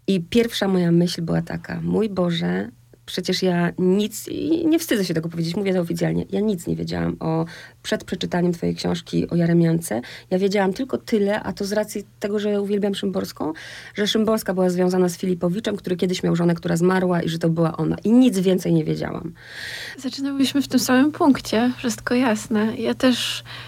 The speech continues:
Speaker 2: wiedziałam na początku tylko o Szymborskiej, tylko o Filipowiczu. I tak zafascynowałam się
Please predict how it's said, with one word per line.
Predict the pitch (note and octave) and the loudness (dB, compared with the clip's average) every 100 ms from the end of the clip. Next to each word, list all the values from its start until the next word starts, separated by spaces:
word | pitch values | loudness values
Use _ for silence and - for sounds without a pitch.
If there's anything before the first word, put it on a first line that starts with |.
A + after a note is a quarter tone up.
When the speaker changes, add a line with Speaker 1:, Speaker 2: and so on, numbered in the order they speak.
| - | -10
Speaker 2:
wiedziałam | A3+ A3+ A#3 A#3 | -2 4 4 4
na | A3+ | 2
początku | A#3 B3 A3+ G#3+ A#3+ | 0 0 0 0 0
tylko | A#3 A3+ | 0 2
o | A#3 | 2
Szymborskiej, | A3+ A3+ A3 A3 - A3+ | 2 0 0 -2 -4 -4
tylko | A3 A3+ A#3 | -2 -2 -2
o | |
Filipowiczu. | A3 A3+ A3 B3 A#3+ A3 B3+ B3+ - - - - - - | -2 -4 0 2 2 0 -2 -2 -6 -20 -20 -20 -6 0
I | A3 | 0
tak | A3 G#3+ G#3+ | 2 0 0
zafascynowałam | A3+ A3 A3 - A#3 A3+ A3+ | -2 -2 -4 0 0 2 0
się | A3+ A3 | 2 0